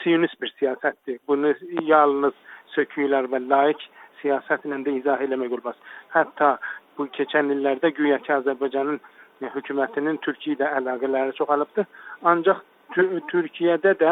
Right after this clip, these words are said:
yəni belə bir, e, anti-İslam, e, hə, e, yəni siyasəti, laiklik, sekülər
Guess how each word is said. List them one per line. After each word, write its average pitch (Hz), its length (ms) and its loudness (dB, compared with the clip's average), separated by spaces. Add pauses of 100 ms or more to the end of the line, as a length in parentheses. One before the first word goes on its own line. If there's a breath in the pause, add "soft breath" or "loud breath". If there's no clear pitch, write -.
yəni 151 320 4
belə 151 320 4
bir, 143 140 0 (420 loud breath)
e, 135 100 0 (540)
anti-İslam, 147 800 2 (340 loud breath)
e, 135 100 -4 (540)
hə, 147 120 0 (200)
e, 139 40 -4 (200)
yəni 131 300 -4
siyasəti, 143 560 -4 (180)
laiklik, 135 540 -4 (340 loud breath)
sekülər 143 480 2